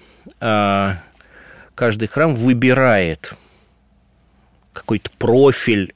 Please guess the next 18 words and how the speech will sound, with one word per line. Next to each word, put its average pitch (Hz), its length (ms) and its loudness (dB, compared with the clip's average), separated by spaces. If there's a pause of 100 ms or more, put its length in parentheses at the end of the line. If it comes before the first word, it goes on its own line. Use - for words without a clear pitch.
а, 101 720 0 (1600)
имеет 139 380 4
какие-то 113 540 0
особенности, 123 880 -2
отличающие 107 800 -2
его 104 180 -4
от 120 80 -6
других 98 380 -4
приходов. - 580 -10 (600)
Это 156 340 0
отчасти 139 720 0
связано 101 480 -2
с - 100 -8
личностью 104 500 -6
настоятеля, 139 560 -2
но 131 120 2
лишь 147 300 0
отчасти. - 880 -2